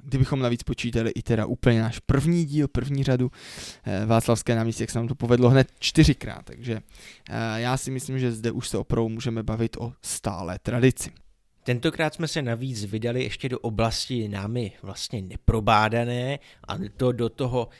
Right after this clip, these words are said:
Speaker 2: severozápadního koutu Prahy, takže vlastně na Prahu šest, eh, do Dejvic. A dalo by se říct, že je to možná i proto, že Praha šest je taková, eh,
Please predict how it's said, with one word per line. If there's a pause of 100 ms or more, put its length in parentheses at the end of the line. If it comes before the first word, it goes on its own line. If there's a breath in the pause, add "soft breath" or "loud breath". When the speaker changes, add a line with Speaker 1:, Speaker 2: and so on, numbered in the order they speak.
(100)
Speaker 2:
severozápadního
koutu (200)
Prahy, (380 soft breath)
takže
vlastně
na
Prahu
šest, (260 loud breath)
eh,
do
Dejvic. (300)
A
dalo
by
se
říct,
že
je
to
možná
i
proto,
že
Praha
šest
je
taková,
eh,